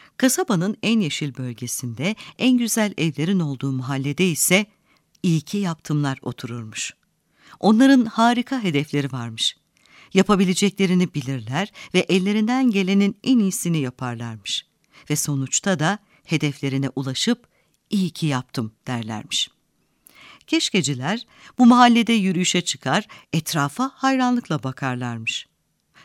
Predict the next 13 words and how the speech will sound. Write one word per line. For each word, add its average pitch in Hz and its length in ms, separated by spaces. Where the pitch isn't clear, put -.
Yapacağımlar 165 880
keşkecilerle 151 800
birlikte 147 440
bu 208 100
mahallede 156 500
yürüyüşe 147 540
çıkmak - 480
ister 170 420
ama 135 360
bir 233 260
türlü 147 360
fırsat - 680
bulamazlarmış. 117 1000